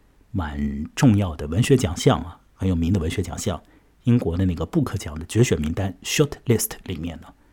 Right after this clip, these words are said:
所以这个道格拉斯·斯图尔特呢，也是值得关注。那么我的计划呢，是在接下来的节目里头呢，呃，还会试图呢，去说说看这个作家，呃，在《纽约客》上面呢，呃，另外的一篇短篇小说叫做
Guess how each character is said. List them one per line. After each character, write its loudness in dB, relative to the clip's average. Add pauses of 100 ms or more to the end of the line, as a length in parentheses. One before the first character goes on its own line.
(300)
所 0
以 2
这 -2
个 2
道 4
格 0
拉 0
斯· -4
斯 -2
图 -4
尔 -8
特 -2
呢， -6
也 -8
是 -4
值 -12
得 -4
关 2
注。 0
那 -10
么 -6 (460)
我 -4
的 -4
计 0
划 2
呢， -4
是 -4
在 -10 (920)
接 4
下 2
来 -2
的 -2
节 -2
目 -2
里 -4
头 -10
呢， -10 (560)
呃， -10 (380)
还 -8
会 0
试 2
图 0
呢， 0
去 -6
说 2
说 2
看 0 (200)
这 0
个 -2
作 -4
家， -4 (140)
呃， -14
在 -8
《纽 -2
约 4
客》 2
上 0
面 0
呢， -12 (480)
呃， -20 (400)
另 6
外 2
的 -6
一 -6
篇 -2
短 -4
篇 -2
小 -4
说 -6
叫 -4
做 -6